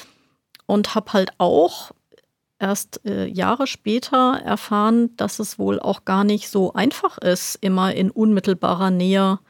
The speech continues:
überhaupt eine Ärztin oder Klinik zu finden, die Schwangerschaftsabbrüche vornehmen.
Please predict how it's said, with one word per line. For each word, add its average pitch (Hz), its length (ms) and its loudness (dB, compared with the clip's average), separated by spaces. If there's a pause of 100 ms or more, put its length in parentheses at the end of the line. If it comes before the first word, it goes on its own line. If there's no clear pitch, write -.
(440)
überhaupt 180 520 -2
eine 185 440 2
Ärztin - 460 -2
oder 190 220 0
Klinik 196 400 -2
zu 196 100 -6
finden, 226 340 0
die 208 80 0
Schwangerschaftsabbrüche 196 920 -4
vornehmen. 180 720 0